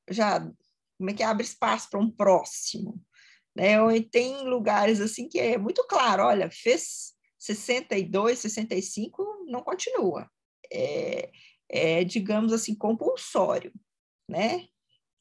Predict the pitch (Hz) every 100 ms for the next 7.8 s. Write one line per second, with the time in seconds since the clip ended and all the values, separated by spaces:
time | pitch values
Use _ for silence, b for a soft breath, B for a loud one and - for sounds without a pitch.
0 | _ - 262 480 - 170 214 466 370 294
1 | 180 - - _ - 190 _ _ _ _
2 | _ 508 - 160 135 147 139 - 262 -
3 | - 269 240 - _ - 359 427 339 262
4 | 220 196 185 175 185 175 180 - - -
5 | - - - 220 220 233 233 214 233 330
6 | - - 220 226 226 - - 185 - _
7 | _ - 453 - 240 202 -